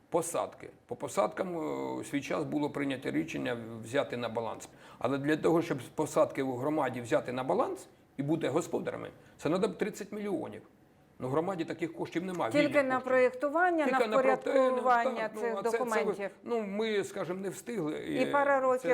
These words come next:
Speaker 2: ще
Speaker 1: зробити.
Speaker 2: часу.
Speaker 1: Так. Але в-, ми ж не можемо також взяти, от давайте ми вирубуємо, всі посадки позносили, все, це теж неправильно. Чистка посадок. Згоден, це потрібно.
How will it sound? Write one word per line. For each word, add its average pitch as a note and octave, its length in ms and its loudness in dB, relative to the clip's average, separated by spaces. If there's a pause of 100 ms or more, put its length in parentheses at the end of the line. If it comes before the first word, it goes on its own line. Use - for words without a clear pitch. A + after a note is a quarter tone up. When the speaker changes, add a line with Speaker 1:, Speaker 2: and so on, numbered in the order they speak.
Speaker 2:
ще E3 80 -8
Speaker 1:
зробити. A3 500 2
Speaker 2:
часу. F#3 440 -2 (240)
Speaker 1:
Так. - 320 0 (260)
Але A3 400 0 (300)
в-, D3 440 -12
ми B2 60 -10
ж A#2 100 -12
не C3+ 60 -8
можемо D#3 380 -8
також A#2+ 300 -10
взяти, D#3 220 -4 (220)
от - 280 -12
давайте C#3 340 0
ми B2 120 -6
вирубуємо, E3+ 440 0
всі - 180 0
посадки C3 500 0
позносили, C#3+ 560 -2
все, A#2 200 -6
це D3 140 -8
теж D3+ 240 -2
неправильно. A2+ 400 -4 (1000)
Чистка - 360 2
посадок. - 540 -2 (240)
Згоден, F3+ 560 2
це A3+ 160 0
потрібно. C#3+ 500 -6